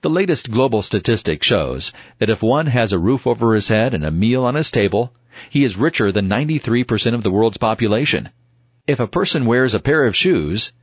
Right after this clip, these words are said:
he is richer than seventy-five percent of the people in the world. In the United States alone,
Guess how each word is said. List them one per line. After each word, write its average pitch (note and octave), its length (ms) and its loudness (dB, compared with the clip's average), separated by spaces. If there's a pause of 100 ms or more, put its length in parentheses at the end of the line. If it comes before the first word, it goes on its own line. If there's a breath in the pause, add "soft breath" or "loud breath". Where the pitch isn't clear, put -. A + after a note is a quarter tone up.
(160 soft breath)
he D#3 160 0
is A2 140 -2
richer D3 260 0
than C#3+ 160 0
seventy-five E3+ 760 0
percent G#2+ 400 0
of G2 80 -4
the G#2+ 80 -2
people A2 320 0
in F2+ 80 0
the F2+ 80 2
world. C#2 420 -2 (480)
In B2 120 0
the A#2 80 2
United A2+ 440 2
States C3+ 360 0
alone, G2+ 480 0